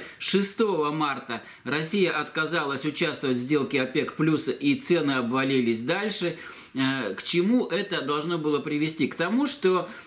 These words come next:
ну, м, Америка-то отказывается сокращать, э, добычу, и, ну, просто надо было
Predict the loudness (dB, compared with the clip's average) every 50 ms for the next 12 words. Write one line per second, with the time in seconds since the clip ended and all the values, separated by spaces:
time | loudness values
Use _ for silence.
0 | -4 0 0 2 2 2 2 2 4 4 4 4 4 4 2 2 0 0 0 0
1 | 0 2 4 4 4 4 4 4 4 2 2 0 0 -2 0 2 2 2 2 2
2 | 0 0 -2 -4 -2 -2 -4 -4 -6 -14 -16 -10 -6 -4 -4 -2 0 0 0 2
3 | 2 2 2 0 0 -2 -4 -4 -2 -2 -2 -2 0 0 0 0 -2 -2 -4 -6
4 | -4 -2 -2 -2 0 0 -2 -2 -2 -2 -2 -2 -2 0 0 2 2 2 2 2
5 | 2 2 2 2 0 0 0 2 2 2 4 4 4 4 2 2 2 2 4 4
6 | 4 4 2 0 0 0 0 0 0 0 0 2 2 2 4 2 2 2 2 4
7 | 4 4 4 2 0